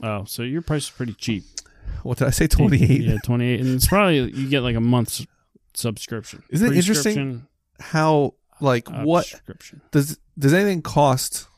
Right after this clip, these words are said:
Speaker 2: less than a hundred yen? I mean, very few things, right?
Speaker 1: Well, it might, though, because they have a different, like, cost of living over there.
Speaker 2: Yeah,
Speaker 1: Like,
Speaker 2: but
Speaker 1: they
Speaker 2: you're not
Speaker 1: only
Speaker 2: gonna, like
Speaker 1: make, like, four dollars a day, so of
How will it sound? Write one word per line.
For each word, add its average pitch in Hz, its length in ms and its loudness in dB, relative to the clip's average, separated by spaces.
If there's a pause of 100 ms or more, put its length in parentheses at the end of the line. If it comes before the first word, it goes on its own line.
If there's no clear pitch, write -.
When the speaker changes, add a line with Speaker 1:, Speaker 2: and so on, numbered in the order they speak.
Speaker 2:
less 127 440 2
than 120 300 -4 (960)
a - 100 -2
hundred 139 460 2
yen? 139 360 0 (600)
I - 40 -4
mean, 131 80 -2
very 175 240 4
few 151 220 2
things, 139 340 -2
right? 151 200 0
Speaker 1:
Well, 147 240 -4
it - 40 -6
might, 160 240 -4
though, 92 160 -10
because 110 320 -8
they 131 120 -2
have 139 100 -2
a 135 60 0
different, 117 460 -2 (200)
like, 92 280 -10 (600)
cost 110 320 0
of 101 60 -4
living 98 260 -4
over 82 180 -12
there. 82 180 -14 (500)
Speaker 2:
Yeah, 131 140 0
Speaker 1:
Like, 123 60 2
Speaker 2:
but 135 120 2
Speaker 1:
they 151 60 6
Speaker 2:
you're - 60 8
not - 100 6
Speaker 1:
only 156 120 6
Speaker 2:
gonna, 131 100 6
like 123 140 6
Speaker 1:
make, 147 200 0
like, 110 360 -2 (640)
four 120 320 0
dollars 101 340 2
a 95 60 -4
day, 107 320 2
so - 160 -8
of 98 100 -10